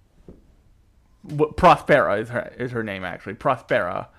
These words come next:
um, which talks about Prospera's past and, like, the deal with her and the, like, lead up to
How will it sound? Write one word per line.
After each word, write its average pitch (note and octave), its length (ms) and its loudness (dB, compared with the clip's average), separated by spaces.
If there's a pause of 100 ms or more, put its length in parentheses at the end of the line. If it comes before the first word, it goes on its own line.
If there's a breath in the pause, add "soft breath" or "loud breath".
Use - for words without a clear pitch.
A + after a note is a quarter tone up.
(440 soft breath)
um, B2 280 2
which B2+ 180 -10
talks F3+ 260 2
about C#3+ 240 2
Prospera's C3 580 2
past A#2+ 560 -6
and, A#2+ 160 -10
like, A#2 240 -14
the B2+ 80 -8
deal C3 460 -2
with A#2+ 320 -2 (220 soft breath)
her A#2+ 560 -2 (260 soft breath)
and A2 480 -6 (360 soft breath)
the, C#3 100 -2
like, B2+ 320 0
lead C#3 320 0
up B2 360 2
to B2 540 -2